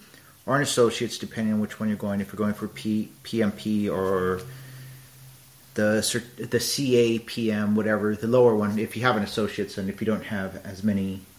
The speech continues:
as much time as a project manager, right? So I filled out that application. It was pretty easy. It took me all of an hour to put that together.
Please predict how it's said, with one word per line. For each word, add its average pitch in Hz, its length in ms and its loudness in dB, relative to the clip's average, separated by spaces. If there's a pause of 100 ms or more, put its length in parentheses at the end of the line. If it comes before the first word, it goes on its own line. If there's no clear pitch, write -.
(180)
as 110 200 0
much 107 200 0
time 98 360 0
as 92 200 -4
a 92 40 -8
project 95 380 -2
manager, 90 460 -4 (800)
right? 98 260 2 (720)
So - 140 -8
I 104 40 -4
filled 127 240 6
out 120 140 4
that 113 140 4
application. 110 640 -2
It 127 120 -4 (300)
was - 120 -8
pretty 160 260 2
easy. 131 240 2
It 127 80 2
took 123 160 -4
me 127 80 0
all 113 160 4
of 107 80 4
an 104 100 2
hour 107 280 4
to 104 60 -4
put - 240 -10
that 101 200 -2
together. 101 480 -4